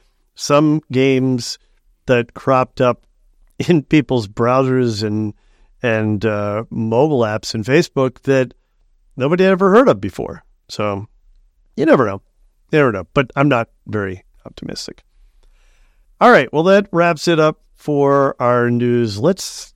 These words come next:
now go to what's going on in our entertainment centers. And I'm so glad that you're joining me for this.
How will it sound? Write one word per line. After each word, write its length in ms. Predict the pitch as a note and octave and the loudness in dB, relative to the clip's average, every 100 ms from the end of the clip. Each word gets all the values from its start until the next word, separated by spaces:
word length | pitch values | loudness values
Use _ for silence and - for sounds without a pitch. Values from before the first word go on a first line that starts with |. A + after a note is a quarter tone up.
| - | -4
now 320 | C3 C3+ C3 | 0 2 2
go 580 | A#2+ A#2+ A#2+ A#2+ A#2 A#2+ | 2 2 2 2 0 -2
to 680 | - - A2 G#2+ G#2+ A2 - | -6 -4 -4 -2 -4 -6 -10
what's 420 | G#2 B2+ D3+ - | -2 -2 -2 -8
going 320 | - B2 A#2 | -2 0 2
on 340 | A2+ A2 A2 - | 0 -2 -4 -8
in 180 | A2+ | -8
our 120 | G#2+ A2+ | -8 -8
entertainment 720 | A#2+ A#2+ A2+ C3 C#3 C3+ A#2+ | -6 -6 -6 -4 -2 0 -2
centers. 360 | C#3 C3 C3+ | -4 -2 -2
And 100 | F#3+ | 0
I'm 80 | A#3 | 0
so 320 | - A3+ E4 | 0 2 2
glad 360 | A#3+ A#3+ G4 - | 2 0 0 0
that 140 | B3 | -4
you're 120 | A#3+ F#3+ | -2 2
joining 340 | G#3+ B3 A3 | 4 4 2
me 120 | E3+ | 0
for 160 | D3 C#3+ | -4 -4
this. 280 | B2 A#2+ | -4 -4